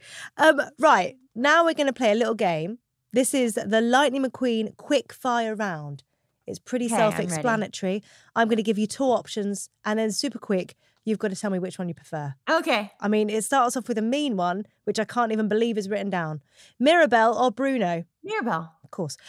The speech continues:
Speaker 1: Mickey ice cream or churros?
Speaker 2: Churros.
Speaker 1: Thrill ride or character meet and greet?
Speaker 2: Thrill ride.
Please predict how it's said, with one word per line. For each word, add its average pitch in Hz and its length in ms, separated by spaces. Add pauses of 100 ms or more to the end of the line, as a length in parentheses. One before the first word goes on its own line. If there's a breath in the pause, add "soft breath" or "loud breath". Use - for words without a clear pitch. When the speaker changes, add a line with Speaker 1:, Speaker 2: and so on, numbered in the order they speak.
(240 loud breath)
Speaker 1:
Mickey 320 320
ice 269 220
cream 269 260
or 220 120
churros? 233 600 (140)
Speaker 2:
Churros. 170 500 (300 loud breath)
Speaker 1:
Thrill 294 320
ride 226 400
or 220 120
character 214 380
meet 208 140
and 190 100
greet? 165 260 (280)
Speaker 2:
Thrill 160 260
ride. - 300